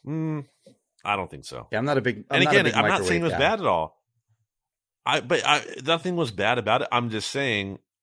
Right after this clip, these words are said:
Speaker 1: people should go out and get Mike's, uh, mac and cheese. If, because, all right, let's say, Jimmy, most of the people listening to this podcast are not gonna be able to try the Dallas Cowboys mac and cheese. Fair point, right? Fair enough to <laughs> say.
Speaker 2: Of course, sure.
Speaker 1: Then it, okay, so let's, you know,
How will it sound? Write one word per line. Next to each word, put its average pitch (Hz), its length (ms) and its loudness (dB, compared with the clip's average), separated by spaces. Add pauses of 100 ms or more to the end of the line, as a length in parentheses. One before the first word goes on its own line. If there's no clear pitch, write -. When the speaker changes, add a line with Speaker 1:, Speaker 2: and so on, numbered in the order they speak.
(100)
Speaker 1:
people 147 320 -4
should 120 220 -8
go 107 160 0
out 90 280 2 (120)
and 87 200 -8
get 87 200 -6
Mike's, 80 300 -8 (320)
uh, 67 240 -6
mac 71 200 -8
and 76 100 -10
cheese. 65 340 -14
If, 110 240 -4 (280)
because, 123 300 -4 (200)
all 117 80 4
right, 82 160 2
let's 101 140 -6
say, 98 400 0 (520)
Jimmy, 120 220 -4
most 139 260 0
of 131 60 -6
the 123 40 -4
people 113 220 -6
listening 95 320 -6
to 85 60 -10
this 82 100 -10
podcast 78 400 -8
are 85 80 -8
not 90 260 -2
gonna 85 140 -12
be 78 80 -8
able 73 140 -8
to 73 80 -10
try 65 260 -6
the 73 80 -12
Dallas 69 280 -6
Cowboys 65 340 -14
mac 69 160 -12
and - 100 -16
cheese. - 340 -14
Fair 98 140 0
point, 113 380 -6
right? 104 200 -2 (140)
Fair 98 160 -2
enough 101 200 -4
to 110 60 -10
<laughs> - 0 -
say. - 280 2 (260)
Speaker 2:
Of 147 180 -8
course, 131 400 0
sure. 95 300 -2 (540)
Speaker 1:
Then 117 220 0
it, 131 240 -4
okay, 113 460 -4
so 98 140 -10
let's, 117 260 -6 (120)
you 110 100 -8
know, 95 220 -4